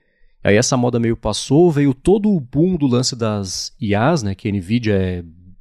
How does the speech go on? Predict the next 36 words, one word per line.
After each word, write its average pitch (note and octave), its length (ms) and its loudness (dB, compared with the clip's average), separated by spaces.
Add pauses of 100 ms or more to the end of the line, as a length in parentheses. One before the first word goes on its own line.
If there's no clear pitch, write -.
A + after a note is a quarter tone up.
assim, A2 300 -4
ela F2+ 160 -8
se - 160 -10
valoriza, G#2 320 -6
bom, G#2+ 160 -4 (300)
só - 260 0
nesse G#3+ 320 0
ano C3+ 220 2
a - 20 -2
Nvidia C#3 300 -4
valorizou B2+ 400 -4
cinquenta C#3+ 640 -8
por F3+ 180 -8
cento F#2+ 460 -8
já. F2+ 340 -6 (420)
No G#2+ 100 2
último D3 360 4
ano A2+ 140 2
ela G#2+ 100 -4
valoriz-, G#2+ 360 -6
valorizou A2 540 -6
duzentos A#2+ 340 -2
e A#2+ 40 -8
trinta D#3+ 300 -4
por B2 180 -6
cento, C3+ 320 -4
nos C#3 80 -8
últimos C#3+ 280 -6
cinco D3+ 320 0
anos, C#3 340 0 (360)
mil D#3+ 400 4
e G3 80 -6
setecentos C3+ 720 -4
por A2+ 160 -10
cento, G2+ 380 -6
porque A#2+ 500 -2